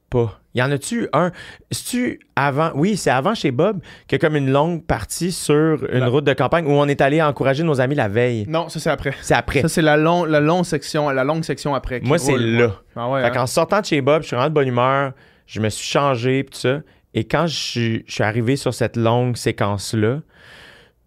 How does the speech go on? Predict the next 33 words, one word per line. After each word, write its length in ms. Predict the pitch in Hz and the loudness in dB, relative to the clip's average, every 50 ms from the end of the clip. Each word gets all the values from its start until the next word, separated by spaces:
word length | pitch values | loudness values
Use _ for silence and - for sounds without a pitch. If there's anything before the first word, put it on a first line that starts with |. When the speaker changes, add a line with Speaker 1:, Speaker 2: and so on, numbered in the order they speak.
| _ _ _ | _ _ _
Speaker 1:
là, 180 | - 127 143 143 | 2 4 4 4
moi, 240 | 135 131 123 127 135 | 2 2 2 2 0
j'ai 160 | 104 107 107 | 2 0 -2
pogné 280 | - 104 98 104 110 110 | 0 0 0 2 2 2
un 100 | 110 104 | 0 0
petit, 640 | 87 - - - - 110 113 117 120 123 123 - _ _ | -2 -6 -10 -10 -6 -4 -2 0 0 0 -2 -4 _ _
pis 80 | - | -12
c'était, 360 | - - - 127 120 120 - _ _ _ _ - | -10 -2 0 0 0 0 -4 _ _ _ _ -12
j'ai 200 | 113 - 131 120 | -8 -6 -4 -2
de 40 | 123 | 0
la 100 | 120 123 | 0 0
misère 220 | 123 143 190 254 | 0 0 0 0
à 40 | 302 | 0
mettre 200 | 139 123 - - | -4 -2 0 -2
le 60 | 117 | 0
doigt 180 | 107 120 131 135 | 2 2 2 2
dessus. 160 | - - 214 | 0 -4 -4
C'était 140 | - - 165 | -2 -2 -2
une 60 | 202 | -2
des 60 | 240 | -2
premières 360 | 185 - 127 120 120 117 107 | -2 -2 -2 -2 -2 -4 -6
fois 160 | - - 156 | -4 -4 -4
que 60 | 165 - | -2 -2
ça 100 | - 113 | -4 -4
m'arrivait. 380 | 113 110 104 113 110 131 170 | -4 -4 -6 -4 -2 -2 -2
C'est 160 | 170 - 123 | -2 -4 -4
comme, 220 | - - 113 107 107 - - - _ _ - | -2 0 -2 -2 -2 -8 -14 -20 _ _ -16
c'est, 400 | - - - - - - - - _ _ _ _ _ _ _ _ _ _ _ | -14 -12 -12 -10 -10 -12 -14 -16 _ _ _ _ _ _ _ _ _ _ _
c'est 200 | _ - - 135 | _ -4 -4 -4
plus 320 | 131 - - 208 233 - - | -2 0 0 0 0 0 -2
physique 400 | - 143 131 123 117 156 175 - | -4 -2 -2 0 0 -2 -2 0
que 100 | - 151 | -2 0
mental. 540 | 139 139 135 139 - 165 190 202 190 147 | 0 0 -2 -2 -4 -4 -6 -6 -8 -10